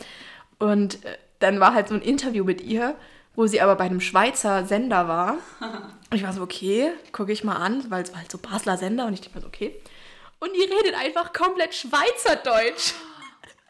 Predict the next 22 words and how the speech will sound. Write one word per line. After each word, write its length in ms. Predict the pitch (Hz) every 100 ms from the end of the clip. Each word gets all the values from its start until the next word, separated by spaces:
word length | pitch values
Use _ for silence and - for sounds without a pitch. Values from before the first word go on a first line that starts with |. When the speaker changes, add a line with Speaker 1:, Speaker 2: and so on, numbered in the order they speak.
| - - -
Speaker 1:
Das 100 | 320
war 240 | 415 - 480
so 0 | 480 -
komisch. 380 | 415 508 523 392
Speaker 2:
Oh 240 | 359 294
mein 120 | 254
Gott. 340 | 254 262 302 262 - - -
Speaker 1:
Die 60 | 392
hat 80 | 349
einfach 200 | 320 370
richtig 240 | 349 359 -
Schweizerdeutsch 640 | 247 233 349 339 240 233
geredet, 160 | - 240
weil 100 | 220
die 60 | 220
kommt 220 | 240 254
auch 60 | 208
aus 200 | 185 -
Zürich 360 | 202 190 185 175
oder 160 | 175
so. 100 | 185
Speaker 2:
Oha. 280 | 180 208